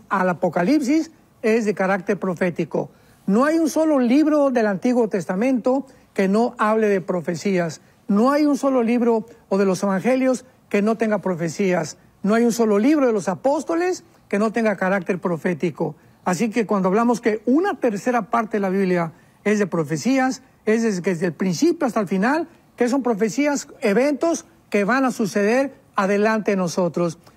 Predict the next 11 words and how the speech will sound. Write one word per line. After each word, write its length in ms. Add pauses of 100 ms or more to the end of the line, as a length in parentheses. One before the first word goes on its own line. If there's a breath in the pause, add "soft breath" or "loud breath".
(140 soft breath)
para 200
que 120
cuando 260
comiencen 400
a 60
suceder, 520 (260 loud breath)
nos 200
demos 300
cuenta, 560
la 160
generación 640